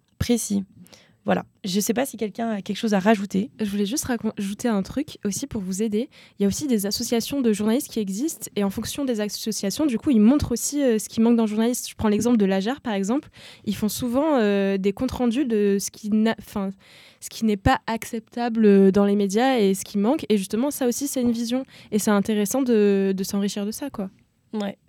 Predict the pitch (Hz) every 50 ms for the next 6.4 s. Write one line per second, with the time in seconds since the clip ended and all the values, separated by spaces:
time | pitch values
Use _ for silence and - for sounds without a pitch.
0 | _ - - - - _ _ _ - 214 202 202 196 190 185 185 180 180 185 185
1 | 180 185 185 185 190 185 - - - 214 202 220 220 - - - 214 202 196 196
2 | 202 214 220 208 196 190 - - - - 208 196 190 190 196 202 202 196 185 185
3 | 190 190 _ _ - - - - _ _ _ - 180 170 190 190 185 190 190 185
4 | 175 175 196 190 - 220 220 - - - 214 196 190 190 190 196 196 196 208 -
5 | - _ _ _ - - - 220 202 202 208 214 202 202 190 - 214 226 233 -
6 | - 233 220 - 220 220 240 285